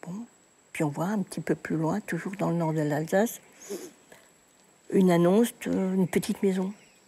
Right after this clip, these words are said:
On déménage dans cette petite maison qui est adorable. Et on était tellement heureuses qu'on était de-, on est descendu dans la rue, non, pas dans la rue, dans la cour interne, hein. Et on s'est pris dans les bras toutes les deux, puis on a pleuré de joie parce qu'on s'est dit, « Bon, bah,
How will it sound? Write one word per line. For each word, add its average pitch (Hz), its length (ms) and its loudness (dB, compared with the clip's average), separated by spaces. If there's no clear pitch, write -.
On 139 60 2
déménage 170 460 4
dans - 100 -4
cette 160 240 -6
petite 175 360 -2
maison 185 240 2
qui 202 120 -4
est 165 120 -4
adorable. 165 720 0
Et 165 60 4
on 196 80 8
était 185 220 4
tellement 226 360 4
heureuses 190 420 2
qu'on 190 140 0
était 180 240 4
de-, 165 200 4
on 165 100 2
est 165 100 4
descendu 180 460 0
dans 185 120 -2
la 170 160 -4
rue, 208 260 0
non, 175 80 4
pas 180 140 2
dans 180 120 4
la 175 100 6
rue, 160 140 0
dans - 80 4
la 180 100 6
cour - 360 2
interne, 160 500 0
hein. 185 100 -4
Et - 40 4
on 220 60 6
s'est 196 160 4
pris 262 240 4
dans 208 140 6
les 180 120 6
bras 175 280 2
toutes - 260 -6
les 175 120 4
deux, 196 160 4
puis - 180 -4
on 185 80 0
a 156 60 0
pleuré 175 360 2
de 165 60 -4
joie 196 120 0
parce - 180 -6
qu'on 185 100 -6
s'est 170 160 -6
dit, « 170 180 -4
Bon, - 120 -4
bah, - 140 -8